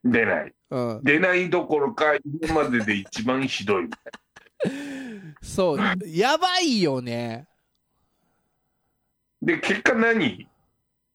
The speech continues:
Speaker 1: あの、開幕以来全敗ってこと？
Speaker 2: だからその後一回勝ったよ。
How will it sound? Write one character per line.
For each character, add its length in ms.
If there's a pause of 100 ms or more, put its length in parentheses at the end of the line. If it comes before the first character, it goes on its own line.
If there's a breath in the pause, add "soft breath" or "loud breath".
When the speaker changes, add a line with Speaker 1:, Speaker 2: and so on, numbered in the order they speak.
(140)
Speaker 1:
あ 100
の、 140
開 280
幕 320
以 140
来 320
全 240
敗 180
っ 20
て 100
こ 120
と？ 260 (1400)
Speaker 2:
だ 120
か 100
ら 40
そ 140
の 80
後 220
一 140
回 220
勝 160
っ 60
た 140
よ。 220